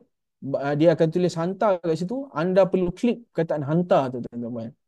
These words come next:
Uh, so kalau tap-, tanpa mengklik perkataan hantar tu, mana, tapi, uh, dia akan membuatkan permohonan, uh, permohonan anda, walaupun anda ada isi semua penat-penat lelah, tetapi tak dihantar sebenarnya. Uh,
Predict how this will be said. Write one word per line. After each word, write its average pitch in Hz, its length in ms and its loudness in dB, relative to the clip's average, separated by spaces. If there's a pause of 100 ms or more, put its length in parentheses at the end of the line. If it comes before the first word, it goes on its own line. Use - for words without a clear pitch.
(480)
Uh, 95 320 -12
so - 240 0
kalau 151 400 2 (320)
tap-, 190 280 4 (280)
tanpa 233 240 6
mengklik 208 560 2
perkataan 185 400 0
hantar 214 320 4
tu, 226 480 -4
mana, 151 400 -6 (160)
tapi, 226 560 0
uh, 170 240 2
dia 185 240 6
akan 196 160 -2
membuatkan 202 400 2
permohonan, 196 400 -2
uh, 190 320 -2
permohonan 208 320 0
anda, 233 480 0 (400)
walaupun 190 360 2
anda 214 120 2
ada 202 120 2
isi 233 360 0
semua 240 160 2
penat-penat 226 400 -2
lelah, 254 480 0
tetapi 208 480 -8
tak 175 240 0
dihantar 160 680 0
sebenarnya. 143 440 -6 (1000)
Uh, 120 240 -10